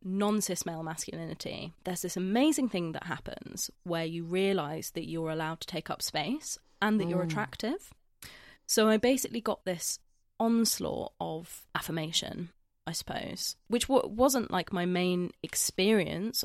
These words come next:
Speaker 1: of performing. I wasn't like, "Oh, the main thing I'm enjoying here is that everyone seems quite attracted to me,"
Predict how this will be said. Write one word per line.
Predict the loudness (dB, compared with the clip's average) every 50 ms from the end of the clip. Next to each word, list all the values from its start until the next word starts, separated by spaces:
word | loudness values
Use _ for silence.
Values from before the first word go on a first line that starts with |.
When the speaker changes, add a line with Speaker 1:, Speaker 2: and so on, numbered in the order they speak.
| -2
Speaker 1:
of | -4 -4 -4 -4
performing. | -8 -8 -2 -2 -2 0 0 -2
I |
wasn't | 0 0 2 2 2 0 -2 0
like, | 0 0 0 -2 -6
"Oh, | -6 -6 -6 -6 _
the | 2 4
main | 6 6 6 4
thing | 4 2 -2
I'm | -2 -2
enjoying | -4 -4 -2 -2 0 0 0 0 -2 -6 -8
here | -8 -6
is | -6 -4
that | -6 -6 -6 _
everyone | 2 2 2 4 2 0 0 0
seems | 0 -4 -4 -6 -6 -6
quite | -6 -6 -6 -6
attracted | -6 -4 -4 -4 -4 -6 -6 -6 -6 -6 -6
to | -8
me," | -8 -6 -6 -6 -8